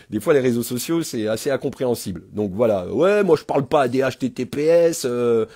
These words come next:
Enfin bref, les mecs, ils viennent, ils sont tout gentils, ils me mettent un message gentil, puis derrière, ils s'énervent comme des oufs.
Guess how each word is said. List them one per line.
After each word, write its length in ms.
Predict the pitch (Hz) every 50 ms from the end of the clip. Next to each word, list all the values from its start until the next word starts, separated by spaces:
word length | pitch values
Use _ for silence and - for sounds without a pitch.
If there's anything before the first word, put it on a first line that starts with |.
| - - - -
Enfin 120 | 117 113
bref, 240 | 113 120 113 - -
les 100 | 123 139
mecs, 180 | 160 185 175 -
ils 80 | 135
viennent, 220 | 123 135 170 214 214
ils 60 | -
sont 160 | - 120 113
tout 100 | - 156
gentils, 240 | 143 151 143 - 165
ils 60 | 151
me 60 | 139
mettent 180 | 139 - - 131
un 40 | 123
message 300 | 127 127 - 120 120 120
gentil, 300 | 127 147 - - 190 -
puis 100 | - 123
derrière, 260 | 120 131 143 156 151
ils 60 | 131
s'énervent 340 | - - 123 117 131 135 -
comme 160 | - 120 120
des 120 | 117 113
oufs. 240 | 107 98 92 - -